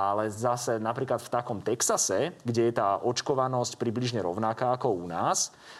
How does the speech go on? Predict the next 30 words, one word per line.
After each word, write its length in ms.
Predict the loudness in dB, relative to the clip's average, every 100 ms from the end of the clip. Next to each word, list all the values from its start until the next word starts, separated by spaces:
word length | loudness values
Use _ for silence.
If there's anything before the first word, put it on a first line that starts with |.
| -4
tak, 320 | 2 2 2 0
e, 80 | -2 2 4 2 2
tam, 320 | 0 0 0
e, 80 | -2 -2 -2 0
mali 320 | 0 0 0 0
nemocnice 720 | -2 -2 -4 -4 -4 0 2
viac 320 | 2 0 0 0
pozitívnych 640 | 0 0 -2 -2 -2 -2
pacientov 560 | -2 0 0 0 0 0 2
na 80 | 0
vrchole, 480 | 0 0 0 0 -2 -6 -6
než, 320 | 0 0 0 -2
než 320 | 0 0 2
vo, 400 | 2 2 2 0
v, 240 | 0 -2
pri 160 | -2 0
vlne 240 | 0 0
Delta. 480 | 2 4 2 0 -6 -10 -20 -4
Mali 400 | 2 2 4 2
ich, 80 | 0
e, 300 | 0 2 2
dokonca 720 | 2 0 -2 -2 0 2 2 0 -6 -10 -2
približne 720 | -2 0 -2 -2 0 0 0
viac, 400 | 2 2 2 0
alebo 320 | 0 2 2
možno 320 | 0 -2 -2
ešte 160 | -2 0
o 80 | 0
trošku, 420 | 0 -2 -2 -4
e, 160 | -4